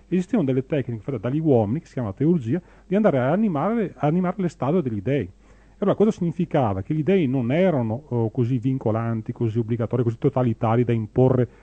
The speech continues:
una forma, un modo di fare, un modo di essere, ma davano la possibilità all'uomo sempre di interagire.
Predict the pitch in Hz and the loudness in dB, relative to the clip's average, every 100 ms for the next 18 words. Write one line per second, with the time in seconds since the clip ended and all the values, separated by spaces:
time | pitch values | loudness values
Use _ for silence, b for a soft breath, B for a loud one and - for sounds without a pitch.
0 | b 127 127 110 127 127 131 123 123 110 | b -2 -2 0 2 4 2 2 2 0
1 | 104 117 123 117 117 107 101 92 - 95 | 0 0 0 0 0 2 0 -2 -6 -14
2 | - b b b 202 143 202 131 123 - | -14 b b b 2 4 4 4 0 0
3 | - - 180 190 160 120 208 202 214 165 | -4 -2 -2 0 2 0 0 -4 -4 -4
4 | 139 135 143 107 90 - 135 104 | -4 -2 -2 -2 -6 -2 -2 -2